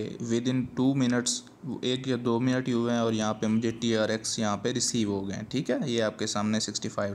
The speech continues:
टीआरएक्स आ गया। तो अब हमने क्या करना है, अब हमने यहाँ पे ये थ्री लाइंस आपको नज़र आ रही हैं, इसमें चले जाना और उसके बाद ये कॉइन स्वैप में चले जाएंगे हम, ठीक है। उसके बाद जी यहाँ convert from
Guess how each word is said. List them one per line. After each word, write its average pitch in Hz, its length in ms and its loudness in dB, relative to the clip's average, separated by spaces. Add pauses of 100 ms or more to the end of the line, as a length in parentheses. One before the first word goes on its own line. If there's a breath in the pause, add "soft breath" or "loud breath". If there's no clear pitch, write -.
टीआरएक्स 98 500 -4
आ 57 120 -2
गया। - 240 -4 (500 loud breath)
तो 151 80 4
अब 151 160 4
हमने 113 240 2
क्या 107 180 -4
करना 107 300 -2
है, 113 80 -2
अब 156 180 4
हमने 147 300 4
यहाँ 131 180 4
पे 143 180 2
ये 131 220 4 (220)
थ्री 131 240 4
लाइंस 123 300 4
आपको 123 220 2
नज़र 110 220 4
आ 104 100 6
रही 110 120 0
हैं, 107 60 2
इसमें 123 240 0
चले 135 220 0
जाना 147 200 2
और 139 60 2
उसके 131 220 -4
बाद 110 220 2
ये 117 140 2
कॉइन 113 260 4
स्वैप 110 340 2
में 107 80 2
चले 104 240 -2
जाएंगे - 380 -4
हम, - 140 -6 (880 loud breath)
ठीक 131 200 -2
है। 208 120 0 (160)
उसके 147 260 0
बाद 135 280 2
जी 131 160 0
यहाँ 120 420 2
convert 120 400 2
from 139 420 2